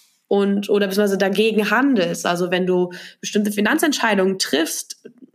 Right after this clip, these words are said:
aber nicht, dass du sie vorher sehr informiert triffst, sondern du triffst sie einfach und die passen aber gar nicht zu deinen Werten, dann wird das immer sich komisch anfühlen. Dann wird es sich auch immer falsch anfühlen. Und dann wird es vielleicht auch häufiger sein, dass du sagst, „Ah, ich kann das vielleicht gar nicht so.“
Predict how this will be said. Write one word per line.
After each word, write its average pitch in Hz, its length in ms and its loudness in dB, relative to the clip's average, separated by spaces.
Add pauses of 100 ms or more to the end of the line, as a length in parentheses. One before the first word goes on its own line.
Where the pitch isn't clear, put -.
aber 190 240 0
nicht, 202 440 -2 (300)
dass 196 280 -2
du 190 200 2
sie 185 140 0
vorher 190 360 0
sehr 190 160 2
informiert 196 520 0
triffst, 196 220 0
sondern 185 200 2
du 185 60 2
triffst 269 400 -2
sie - 120 -4
einfach 185 560 -2 (400)
und 208 180 0
die 208 60 0
passen 294 280 0
aber 208 160 2
gar 220 160 2
nicht 254 160 0
zu 208 80 -2
deinen 190 300 2
Werten, 220 380 0
dann 202 200 2
wird 247 120 -2
das 233 140 0
immer 240 440 2 (280)
sich 220 340 -2
komisch 233 420 0
anfühlen. 190 560 0
Dann 180 100 0
wird 220 140 -2
es 214 60 -2
sich 233 80 0
auch - 80 -6
immer 262 260 0
falsch 226 420 -2
anfühlen. 170 420 -2
Und 170 60 -2
dann 175 160 -2
wird 208 100 0
es 208 80 -12
vielleicht 208 320 -2
auch 208 120 -6
häufiger 226 360 0
sein, 196 180 0
dass 196 140 -4
du - 80 -4
sagst, 214 320 -4
„Ah, 226 80 2
ich 233 160 -4
kann 294 220 0
das - 180 -6
vielleicht - 380 -10
gar - 180 -10
nicht - 220 -16
so.“ - 200 -20